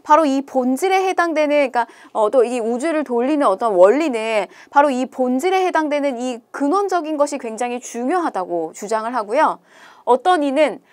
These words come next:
아니다. 이 본질 물론 중요하지만 겉에 담고 있는 이 틀을 절대로 무시할 수 없다.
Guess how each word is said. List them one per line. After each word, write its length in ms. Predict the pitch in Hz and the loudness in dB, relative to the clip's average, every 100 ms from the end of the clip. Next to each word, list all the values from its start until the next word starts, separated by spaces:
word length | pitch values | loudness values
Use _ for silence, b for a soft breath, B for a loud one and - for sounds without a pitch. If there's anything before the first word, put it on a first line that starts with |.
| b | b
아니다. 600 | - 220 285 226 175 170 _ b b | -2 0 0 0 -2 -4 _ b b
이 160 | 277 | -2
본질 460 | 277 254 262 269 359 | -2 -2 -2 0 -2
물론 280 | 208 233 254 | 0 0 -2
중요하지만 840 | - 233 285 302 240 262 320 180 | -6 -2 0 0 -2 -2 -2 -2
겉에 380 | - 262 - 392 | 0 0 0 -6
담고 380 | - 196 202 302 | -4 -8 -4 -4
있는 220 | 269 285 - | -2 -4 -4
이 200 | 240 254 | -8 -8
틀을 320 | - 508 523 | -6 -2 -2
절대로 400 | 339 208 196 240 | -2 -4 -4 -6
무시할 440 | 185 226 254 294 - | -6 -8 -6 -6 -8
수 120 | - | -8
없다. 320 | 151 - 160 | -10 -8 -12